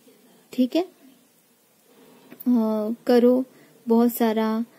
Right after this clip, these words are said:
ऐसा, मतलब करना है, उपवास करना अच्छा होता है, लेकिन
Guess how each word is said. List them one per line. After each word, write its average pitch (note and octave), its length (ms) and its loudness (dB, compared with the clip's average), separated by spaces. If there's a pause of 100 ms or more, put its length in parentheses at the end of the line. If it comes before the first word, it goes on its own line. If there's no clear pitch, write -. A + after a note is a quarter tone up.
(240)
ऐसा, A3 720 -6
मतलब A3+ 320 -4 (520)
करना B3 400 4
है, D4 340 0
उपवास A3+ 440 -2
करना B3+ 340 0
अच्छा C4 300 -4
होता B3 400 0
है, A#3+ 320 -2 (440)
लेकिन C4+ 320 0